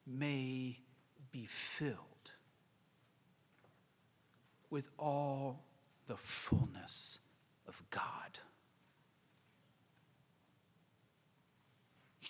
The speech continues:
think about that. Paul's prayer is nothing less than God's renovation project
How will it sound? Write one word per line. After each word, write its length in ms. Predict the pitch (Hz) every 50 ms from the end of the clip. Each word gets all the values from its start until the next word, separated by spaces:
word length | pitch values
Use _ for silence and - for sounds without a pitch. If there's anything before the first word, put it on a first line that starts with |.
| - - -
think 220 | - 339 330 -
about 260 | 349 277 - - - -
that. 460 | - - - - - - - - - - - - - - - - - - - - - - - - - - - - - - - - - - - - - - - - - - - - - - - - - - -
Paul's 560 | - - - 277 311 320 330 349 339 330 - - - -
prayer 720 | - - - 247 254 254 233 180 139 113 - - - - - - - - - - -
is 240 | - 214 208 156 156
nothing 840 | 165 170 170 180 190 254 294 311 269 - - - 269 262 262 254 220
less 640 | 190 190 190 202 220 226 226 220 220 - - - - - - -
than 380 | - 151 143 135 190 180 151 - - - - - - - - - - - - - - - - - - - - - - - - - - - - - 170
God's 380 | 165 226 254 294 302 277 220
renovation 720 | 220 220 240 233 226 214 190 185 220 226 214 - - 202 190
project 640 | - - - 226 226 226 226 190 175 160 139 -